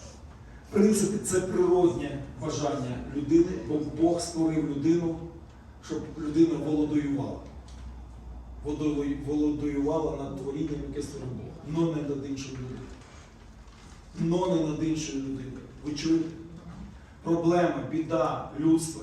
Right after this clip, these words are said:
із-за гріхопадіння. Люди почали володоювати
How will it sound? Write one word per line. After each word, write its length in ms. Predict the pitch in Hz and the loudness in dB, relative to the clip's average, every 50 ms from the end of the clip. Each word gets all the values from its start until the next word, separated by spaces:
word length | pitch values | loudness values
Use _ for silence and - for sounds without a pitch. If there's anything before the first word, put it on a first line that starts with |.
| - - | -8 -8
із-за 240 | 147 135 151 151 147 | -6 -4 -2 -2 0
гріхопадіння. 800 | 143 139 - 147 147 147 143 135 131 143 147 139 131 123 123 - - 143 | 0 -2 -2 -2 -2 -2 -2 -2 0 -2 -2 -2 -2 -4 -6 -8 -8 -4
Люди 340 | 147 156 160 156 151 - 156 | -2 0 2 2 2 0 -2
почали 720 | 151 151 - 143 135 - - 143 143 139 139 139 139 143 139 | -4 -6 -6 -8 -8 -4 -2 0 0 0 0 0 -2 -2 -2
володоювати 800 | 135 135 139 139 135 135 139 135 135 135 143 147 147 147 - | -2 -2 -2 -2 -4 -2 -2 -2 0 0 0 0 0 -2 -4